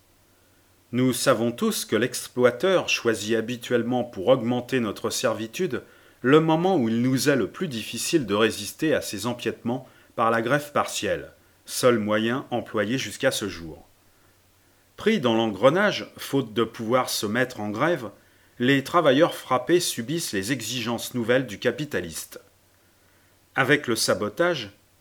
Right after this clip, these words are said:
il en est tout autrement. Les travailleurs peuvent résister,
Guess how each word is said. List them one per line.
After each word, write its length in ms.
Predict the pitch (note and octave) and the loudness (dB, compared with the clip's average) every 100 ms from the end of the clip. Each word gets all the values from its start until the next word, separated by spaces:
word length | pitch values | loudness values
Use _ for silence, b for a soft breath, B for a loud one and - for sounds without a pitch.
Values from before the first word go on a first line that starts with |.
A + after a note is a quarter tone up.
| _ | _
il 160 | D3+ C3 | 0 2
en 120 | B2+ | 2
est 140 | E3 | -2
tout 200 | C3+ A#2 | -4 -2
autrement. 520 | D#3 - G#2+ F2 D2+ _ b b b b b | -4 0 -2 -4 -10 _ b b b b b
Les 240 | A#2 A#2+ A#2 | 4 4 6
travailleurs 560 | D3 C3+ A#2 C#3 C#3+ | 4 4 4 2 2
peuvent 240 | - A2 G2+ | 0 0 2
résister, 640 | B2+ A2 G2+ - A2+ | 2 0 -6 -4 -6